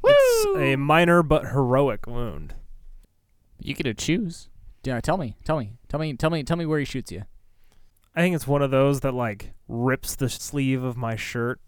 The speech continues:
Speaker 1: and leaves that nice, like, bloody wound. Like a, it's like a Die Hard wound where he just, like, has hundreds of them and is still
Speaker 2: <laughs>
Speaker 1: fine.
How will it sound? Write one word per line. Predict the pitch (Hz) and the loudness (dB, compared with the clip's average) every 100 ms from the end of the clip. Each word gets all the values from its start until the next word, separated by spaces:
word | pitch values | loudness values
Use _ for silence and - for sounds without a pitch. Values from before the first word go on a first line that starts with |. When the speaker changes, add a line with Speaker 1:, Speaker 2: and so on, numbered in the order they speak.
| - - - | -20 -20 -18
Speaker 1:
and | - 113 117 | -12 -8 -4
leaves | 123 117 | -4 -4
that | 117 117 | -6 -6
nice, | 123 117 - | -6 -6 -4
like, | 123 113 | -4 -4
bloody | 117 123 117 117 113 | -6 -4 -2 -4 -6
wound. | 107 113 117 120 123 - - - - _ | -6 -4 -4 -6 -8 -14 -20 -20 -20 _
Like | 143 | -2
a, | 147 - | -2 -2
it's | 165 185 | 0 2
like | 180 | 4
a | |
Die | 151 - 127 | 2 2 2
Hard | 113 110 107 | 2 -2 -4
wound | 110 104 98 104 | -6 -8 -10 -12
where | 131 117 113 110 - - - - | -8 -6 -4 -6 -10 -20 -20 -6
he | 165 | -2
just, | 165 180 | 0 2
like, | 165 | 0
has | - 135 147 143 | 0 2 4 2
hundreds | 117 120 135 139 | -2 -4 -4 -2
of | 139 127 | -2 -2
them | 139 139 | -2 -2
and | 127 | -4
is | 120 | -4
still | - - 139 | -2 0 0
Speaker 2:
<laughs> | |
Speaker 1:
fine. | 127 127 127 135 139 | 0 0 2 2 0